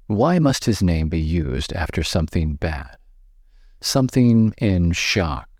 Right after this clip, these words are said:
something of pain? Seriously, though, do you ever notice how his name is always used in a vain way in daily expressions and conversations?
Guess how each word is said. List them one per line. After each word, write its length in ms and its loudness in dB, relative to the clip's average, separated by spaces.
something 520 -2
of 240 -6
pain? 480 -2
Seriously, 560 0
though, 260 -8
do 80 2
you 80 6
ever 140 4
notice 400 0
how 160 -2
his 220 -2
name 220 0
is 180 -6
always 480 2
used 300 -2
in 60 -2
a 60 -2
vain 360 0
way 440 -6
in 240 -2
daily 460 0
expressions 800 -4
and 180 -4
conversations? 960 -4